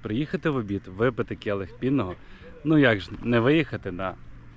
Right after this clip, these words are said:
файну річку Дністер? Я сьогодні хочу відверто, маю три-чотири годинки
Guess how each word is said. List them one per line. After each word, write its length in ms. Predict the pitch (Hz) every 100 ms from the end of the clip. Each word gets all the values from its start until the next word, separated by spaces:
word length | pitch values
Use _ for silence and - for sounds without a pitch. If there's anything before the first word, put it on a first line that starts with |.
| - -
файну 400 | 123 139 147 107
річку 320 | 92 104 -
Дністер? 400 | 95 95 - 85 - - - - - - -
Я 240 | 113 113
сьогодні 440 | - 107 95 101
хочу 480 | - - 113 104 -
відверто, 540 | 98 95 101 - 95 - - -
маю 280 | 113 107 104
три-чотири 600 | - 220 190 139 135 113
годинки 460 | 127 175 165 120